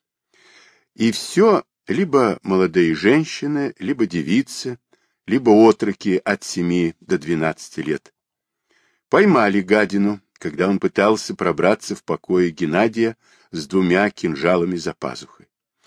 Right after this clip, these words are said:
И не успели его начать с пристрастием допрашивать, едва только показали орудие пытки, как он сам и признался во всём.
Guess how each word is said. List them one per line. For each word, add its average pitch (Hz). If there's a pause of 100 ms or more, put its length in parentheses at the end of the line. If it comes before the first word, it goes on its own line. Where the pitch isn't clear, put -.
(360)
И 110
не 127
успели 117
его 95
начать 98
с -
пристрастием 85
допрашивать, 80 (380)
едва 98
только 92
показали 87
орудие 78
пытки, - (640)
как 170
он 208
сам 208
и 202
признался 92
во 85
всём. 85